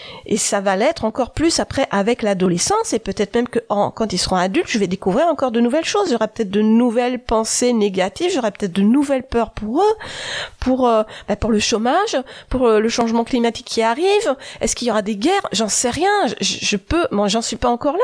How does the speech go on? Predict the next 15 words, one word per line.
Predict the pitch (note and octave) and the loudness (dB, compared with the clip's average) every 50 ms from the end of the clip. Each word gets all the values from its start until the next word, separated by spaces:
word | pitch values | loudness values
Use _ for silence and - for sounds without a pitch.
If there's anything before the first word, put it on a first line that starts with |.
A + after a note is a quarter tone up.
| C5 F4+ | 2 2
mais | G3+ G3 | 2 2
je | F#3+ G#3+ A#3 | 2 0 0
sais | - - G4 - - | 0 0 0 0 0
que | - A#3+ | 0 -2
je | G3+ F#3+ F#3+ | -2 -2 -2
risque | G3+ B3+ D4+ D4+ - - G3+ | -2 -2 -2 -2 -2 -4 -2
fortement | - - - - - G3 G#3 A#3 - - | -4 -4 -6 -4 -2 0 0 0 0 0
encore | F#3+ G3+ F#3 - - C4 A3 - | -2 -4 -4 -2 -2 -4 -4 -4
plus | - - F3+ | -6 -8 -8
tard | - - D4 F#4 A#4 F#4 | -4 -2 0 0 0 0
de | A3+ | 0
m'inquiéter | G3 G3 G#3+ G#3+ - - F#3+ - D#4+ F4 | 0 0 -2 -2 -2 -4 -2 -2 -2 -2
pour | - D#4 C4+ | 0 0 0
mes | A3+ G3+ G#3 | 2 0 0
enfants | F#3+ F#3+ - E4 F4+ | -2 -2 0 0 0